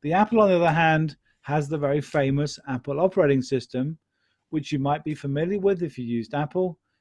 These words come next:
It's also very intuitive. These are facts, right? So the customer then makes a choice. So, um, if you don't believe in your product or service, the first sale you have to make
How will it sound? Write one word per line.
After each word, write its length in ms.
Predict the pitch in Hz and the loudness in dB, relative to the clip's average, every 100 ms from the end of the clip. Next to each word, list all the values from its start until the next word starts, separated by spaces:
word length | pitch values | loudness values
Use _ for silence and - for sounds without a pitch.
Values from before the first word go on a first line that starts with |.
| _ | _
It's 140 | - 135 | -14 -6
also 280 | 151 - 160 | -4 -4 -4
very 300 | 139 131 143 | -2 0 -2
intuitive. 680 | 156 - 214 170 - 123 _ _ _ _ _ _ _ _ _ _ _ - | -2 0 2 2 -2 -12 _ _ _ _ _ _ _ _ _ _ _ -12
These 180 | 139 131 | -10 -8
are 60 | |
facts, 680 | 151 - 269 - - - - _ _ _ _ | -8 -4 -4 -6 -20 -20 -20 _ _ _ _
right? 220 | 139 196 214 _ _ _ _ | -10 -10 -12 _ _ _ _
So 160 | _ 175 | _ -8
the 60 | 185 | -4
customer 360 | 208 196 214 | -2 -4 -2
then 160 | 214 196 | -2 -2
makes 300 | 143 - - | -4 -6 -14
a 40 | |
choice. 600 | 143 151 123 - - - _ _ _ _ _ _ | -6 -4 -6 -10 -18 -20 _ _ _ _ _ _
So, 420 | - - 190 196 - _ _ _ _ - | -4 4 6 4 -2 _ _ _ _ -6
um, 180 | 175 170 | -4 -4
if 160 | 175 | -2
you 60 | 240 | 2
don't 180 | 262 233 | 2 2
believe 420 | 220 233 294 277 | 0 2 2 4
in 100 | 220 | 2
your 120 | 180 | 0
product 320 | - 160 151 | -2 -4 -2
or 80 | 135 | -4
service, 560 | - 135 113 123 131 - _ _ _ | -2 -2 0 -4 -6 -16 _ _ _
the 80 | 170 | -10
first 460 | - 220 240 240 | -2 2 2 2
sale 280 | - 196 185 | 2 4 4
you 140 | 175 160 | 2 -2
have 280 | 160 151 - | -4 -6 -4
to 80 | |
make 480 | 139 120 113 127 _ | -2 -2 -4 -12 _